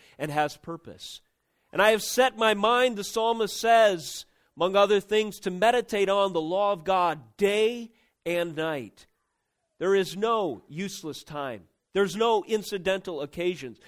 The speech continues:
There is no time that's expendable or worthless or disposable. Jesus Christ understood this and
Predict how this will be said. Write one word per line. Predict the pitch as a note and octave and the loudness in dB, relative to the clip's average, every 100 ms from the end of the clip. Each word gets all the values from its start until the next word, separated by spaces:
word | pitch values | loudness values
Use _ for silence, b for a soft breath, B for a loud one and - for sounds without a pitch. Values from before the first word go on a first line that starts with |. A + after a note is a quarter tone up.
| b | b
There | - G#3 | 2 4
is | F#3+ G3+ | 4 2
no | B3 B3 G#3 B B | 6 6 4 B B
time | - A#3+ A#3 G#3 | -6 -2 0 0
that's | G3 G3 | -4 -4
expendable | - - - A#3+ G#3+ D#3+ B2 F2+ _ _ _ _ | -10 -6 -2 0 0 -4 -8 -10 _ _ _ _
or | F#3 G3+ | -2 -2
worthless | E3+ A3+ A#3+ - B2 - - - _ _ _ C#3+ | 0 0 -2 -8 -16 -14 -16 -16 _ _ _ -12
or | D#3+ | -6
disposable. | E3+ F3+ - A3 A#3 E3 C3 E2 C#2+ _ _ _ - | -4 -4 -2 0 0 -4 -14 -18 -20 _ _ _ -14
Jesus | E3+ D3+ - | -12 -12 -12
Christ | - F3+ F3+ | -2 -2 -2
understood | F3 C#3+ - - G#3+ F#3 | -8 -8 -12 -6 -4 -4
this | B2+ G#2+ - | -8 -14 -16
and | D3+ | -14